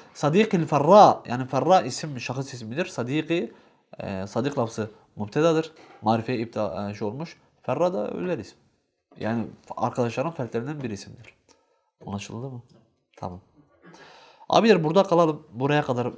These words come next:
meselemizi bitirdik. Ve rabiyen edilletun delaletun hukkamu. Dört meseleden bahsediyorduk. El ahkamu. Ahkamları bitirdik.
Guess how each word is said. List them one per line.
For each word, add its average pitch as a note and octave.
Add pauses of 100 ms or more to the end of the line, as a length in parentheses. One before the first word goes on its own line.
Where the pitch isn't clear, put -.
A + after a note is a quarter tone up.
meselemizi A#2+
bitirdik. C#3
Ve A#2
rabiyen B2 (500)
edilletun B2
delaletun C3
hukkamu. A#2 (2000)
Dört F#3+
meseleden D#3+
bahsediyorduk. G2+ (1160)
El B2
ahkamu. D#3 (1200)
Ahkamları B2
bitirdik. F#2+